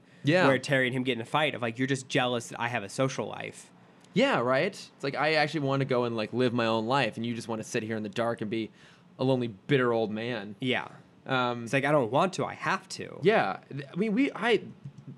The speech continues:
Speaker 1: this was a really, really good week in terms of episodes, 'cause I had forgotten that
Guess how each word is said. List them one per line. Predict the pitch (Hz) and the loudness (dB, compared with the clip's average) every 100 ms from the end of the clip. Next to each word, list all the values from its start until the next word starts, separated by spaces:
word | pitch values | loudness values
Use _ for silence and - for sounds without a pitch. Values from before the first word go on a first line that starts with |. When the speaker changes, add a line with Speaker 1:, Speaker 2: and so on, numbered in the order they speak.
| 131 | -2
Speaker 1:
this | 139 262 240 | 0 2 2
was | 160 | 2
a | |
really, | 120 120 143 139 120 113 110 | 2 4 6 6 2 -2 -6
really | 107 113 123 131 127 120 117 | -8 -2 4 6 8 6 0
good | 98 120 | 0 0
week | 104 104 98 | 0 -2 -4
in | 101 | -6
terms | 107 92 | -10 -8
of | |
episodes, | 92 92 - 101 92 - | -8 -8 -6 -6 -6 -12
'cause | 104 | -6
I | 110 123 | -2 -2
had | 120 | -2
forgotten | 131 131 123 127 117 107 | -2 0 0 0 -4 -2
that | 107 | -4